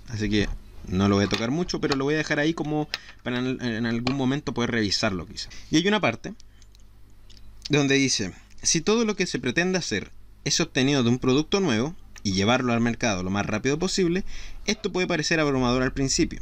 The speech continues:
Sin embargo, es algo que debe tomarse en cuenta si queremos vivir en un mundo muy sostenible". Y aquí habla acerca del ciclo de vida. Habla del ciclo de vida y cómo esto se tiene que ir como relacionando con la calidad de producción. O sea, si se quiere sacar un producto rápido, rápido, rápido, rápido, rápido, rápido,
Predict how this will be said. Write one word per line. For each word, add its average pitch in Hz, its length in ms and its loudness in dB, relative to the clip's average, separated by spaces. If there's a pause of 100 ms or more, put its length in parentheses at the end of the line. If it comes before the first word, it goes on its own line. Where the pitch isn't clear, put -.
Sin - 180 0
embargo, 110 340 2
es 113 120 0
algo 110 180 0
que 98 80 -2
debe 101 140 2
tomarse 104 320 0
en 95 80 -2
cuenta 160 300 0
si 113 140 0
queremos 101 340 0
vivir 95 220 2
en 98 120 2
un 87 60 -8
mundo 95 280 -2
muy 95 180 -2
sostenible". - 440 -8 (580)
Y 117 80 6
aquí 180 320 2 (540)
habla 147 340 2
acerca 156 520 0
del 139 320 2
ciclo 160 320 0
de 110 100 4
vida. 110 320 2
Habla 135 200 2
del 135 180 4
ciclo 151 380 2
de 127 100 6
vida 123 380 4
y 117 160 4
cómo 160 300 2 (100)
esto 165 240 -4
se - 100 -4
tiene 151 260 2
que 139 120 2
ir 151 240 4
como 135 420 0
relacionando 117 840 2 (200)
con 127 160 4
la 131 100 2
calidad 120 300 -2
de 127 80 -4
producción. 113 580 -2
O - 80 -10
sea, 117 160 -2
si - 100 0
se 143 120 2
quiere 135 140 4
sacar 123 200 2
un 135 100 2
producto 135 360 2
rápido, 139 320 -2
rápido, 147 240 2
rápido, 139 280 0
rápido, 147 300 0
rápido, 151 280 2
rápido, 151 360 0